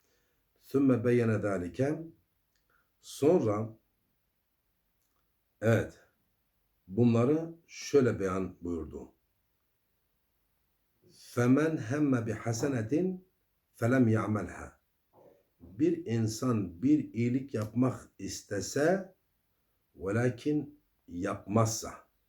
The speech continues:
veya müyesser olmazsa,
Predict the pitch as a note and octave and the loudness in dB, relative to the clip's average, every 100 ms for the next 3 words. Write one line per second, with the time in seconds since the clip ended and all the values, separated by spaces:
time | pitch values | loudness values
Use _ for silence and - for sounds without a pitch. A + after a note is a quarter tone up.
0 | _ _ _ _ _ _ _ _ _ A#2 | _ _ _ _ _ _ _ _ _ 4
1 | C#3+ C3 A2 - C#3+ A2+ G2+ A2 - - | 6 4 2 0 0 2 2 0 -2 -10
2 | - | -16